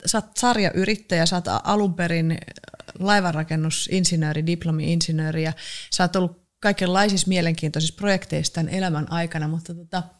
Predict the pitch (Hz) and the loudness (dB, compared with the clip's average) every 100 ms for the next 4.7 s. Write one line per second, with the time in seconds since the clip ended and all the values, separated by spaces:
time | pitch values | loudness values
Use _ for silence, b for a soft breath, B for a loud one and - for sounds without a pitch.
0 | _ _ - B B B B B B _ | _ _ -12 B B B B B B _
1 | - 339 415 269 233 247 214 - _ _ | 0 2 4 4 4 4 0 -2 _ _
2 | _ _ _ - 190 185 180 170 - _ | _ _ _ -8 -4 -2 0 0 -2 _
3 | _ - 208 208 - 180 165 - - 160 | _ -2 2 4 4 2 2 -2 -2 -2
4 | - _ 196 269 294 226 | -4 _ -8 -6 4 4